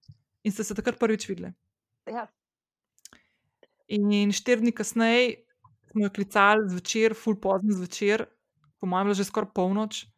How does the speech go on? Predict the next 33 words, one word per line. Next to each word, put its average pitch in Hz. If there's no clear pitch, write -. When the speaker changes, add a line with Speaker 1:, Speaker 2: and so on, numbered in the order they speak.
Speaker 2:
Pol 240
Speaker 1:
In 208
Speaker 2:
polnoči 185
je 165
bilo, 160
ja. 175
Speaker 1:
Ja, 196
in 190
ona 202
je 208
preletela 208
in 190
te -
peljala 180
v 175
Kranj 170
rodit. 165
Speaker 2:
Mhm. 233
Speaker 1:
In 196
meni 185
je 185
message 180
pošiljala 170
vmes, 165
kaj 170
se 170
dogaja. -
Ne? 196
Speaker 2:
Mhm. 220
Speaker 1:
<laughs> -
Mislim, 226
tako 294
res. 247